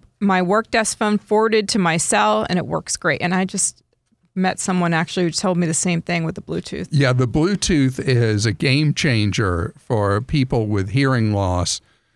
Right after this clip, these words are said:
Speaker 2: and being able to hear clearly on a phone is one of the great advantages. And now almost all hearing aids being sold in the country come with the Bluetooth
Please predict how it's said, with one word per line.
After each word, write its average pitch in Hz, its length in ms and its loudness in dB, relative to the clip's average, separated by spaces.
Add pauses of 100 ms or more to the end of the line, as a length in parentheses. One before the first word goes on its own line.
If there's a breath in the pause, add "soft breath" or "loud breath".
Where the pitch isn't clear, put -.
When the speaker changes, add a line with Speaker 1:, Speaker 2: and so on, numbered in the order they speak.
(220)
Speaker 2:
and 104 480 0
being 135 260 2
able 120 380 2
to 104 480 0 (800)
hear 139 320 2
clearly 139 640 0
on 101 160 0
a 90 80 0
phone 117 640 0 (220)
is 101 500 0
one 120 320 0
of 120 100 -2
the 101 120 0
great 117 400 0
advantages. 104 720 0
And 110 260 0
now 127 340 2 (600 soft breath)
almost 190 480 0
all 170 300 2
hearing 139 440 0
aids 104 260 0
being 104 300 0
sold 120 560 0
in 98 140 0
the 90 100 -2
country 120 600 0 (340 soft breath)
come 123 500 0
with 120 440 2
the 104 100 0
Bluetooth 117 720 -2